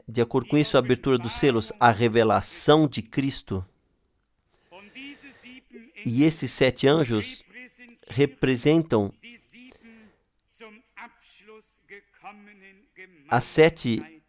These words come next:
eras da igreja chegando à sua conclusão. Mas nós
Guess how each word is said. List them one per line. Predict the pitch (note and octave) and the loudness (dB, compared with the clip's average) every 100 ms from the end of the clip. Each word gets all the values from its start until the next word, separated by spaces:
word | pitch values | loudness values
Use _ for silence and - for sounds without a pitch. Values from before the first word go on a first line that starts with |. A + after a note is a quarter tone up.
| _ _ C#3 | _ _ 0
eras | C3+ C#3 | 2 4
da | B2+ | 4
igreja | A#2 B2 D#3+ B2+ A2+ | 2 2 0 2 -2
chegando | - - G#2+ C3+ C#3+ | -2 -4 0 2 0
à | |
sua | - C#3 | 0 0
conclusão. | D3 - C#3+ A#2+ C#3+ B2 - - - _ - - | 0 -2 -4 2 2 2 -2 -12 -20 _ -20 -14
Mas | - B2 C3+ - - - _ - A3+ _ _ - | 0 4 4 2 -12 -20 _ -20 -20 _ _ -4
nós | B2 D3+ D#3 | 6 6 6